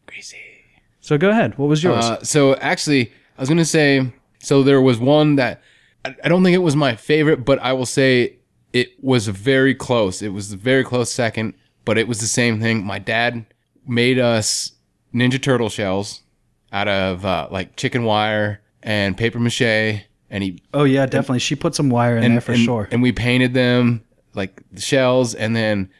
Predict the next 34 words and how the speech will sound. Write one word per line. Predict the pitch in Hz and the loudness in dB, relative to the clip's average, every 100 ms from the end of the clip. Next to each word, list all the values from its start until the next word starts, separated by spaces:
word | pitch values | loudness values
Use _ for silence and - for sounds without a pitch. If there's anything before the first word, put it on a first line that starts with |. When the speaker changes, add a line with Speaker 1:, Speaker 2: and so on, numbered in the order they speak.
| _ _ _ - | _ _ _ -4
Speaker 1:
we | 120 | 0
went | 120 113 | 2 0
out | 113 | -2
and | 110 | -2
got | 104 | -4
these | 104 101 | -6 -10
green | 113 120 113 | -4 0 0
jumpsuits, | 113 117 104 123 117 113 - - _ _ - | 0 0 -2 -2 0 0 -6 -10 _ _ -8
and | 107 | -4
I | 101 | -4
had | 107 107 | -2 -4
this | 104 - | -6 -6
awesome | 113 110 - 113 | -4 -2 -2 -4
Leonardo | 110 110 110 110 113 | -2 -2 0 0 0
mask | 110 110 107 107 - - _ _ _ _ - | 0 -2 -2 -4 -10 -20 _ _ _ _ -6
and | 107 123 | -2 0
Speaker 2:
Oh, | |
Speaker 1:
these, | 110 120 | 0 0
Speaker 2:
awesome, | 113 | 0
Speaker 1:
like, | 107 | -2
Speaker 2:
dude. | 104 | -2
Speaker 1:
fake | 120 110 | -2 -2
swords. | - 120 110 113 107 104 - - | -4 0 2 2 0 -4 -10 -4
Speaker 2:
I | 160 | 0
don't | 202 | 2
think | 214 | 0
we | 208 196 | 2 4
had | 185 139 | 4 2
masks. | 151 127 - | 0 0 -4
We | 135 139 | 0 0
just | 151 - - | 0 -4 -4
put | 180 165 | -2 2
on, | 156 151 | 2 2
like, | 135 120 110 - | 2 2 -2 -8